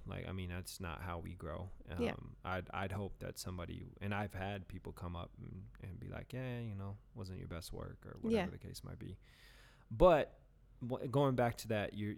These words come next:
Speaker 1: you know, you're, you're, of, of course, you're the, the only expert in your life story,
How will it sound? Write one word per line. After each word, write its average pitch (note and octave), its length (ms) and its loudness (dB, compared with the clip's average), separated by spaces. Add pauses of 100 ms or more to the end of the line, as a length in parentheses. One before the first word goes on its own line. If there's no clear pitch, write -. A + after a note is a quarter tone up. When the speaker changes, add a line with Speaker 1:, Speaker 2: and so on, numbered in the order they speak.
Speaker 1:
you A2+ 100 -4
know, F#2+ 140 -2
you're, G2+ 640 0 (180)
you're, G#2+ 380 0 (120)
of, G2+ 100 -4 (140)
of G#2+ 180 -8
course, B2+ 340 2
you're G2+ 140 0
the, F#2 280 -6 (560)
the G2 440 -4
only A2+ 420 0
expert - 540 -4 (260)
in F2 260 -4
your F2 160 -2
life D#2+ 300 -4
story, F#2 500 -2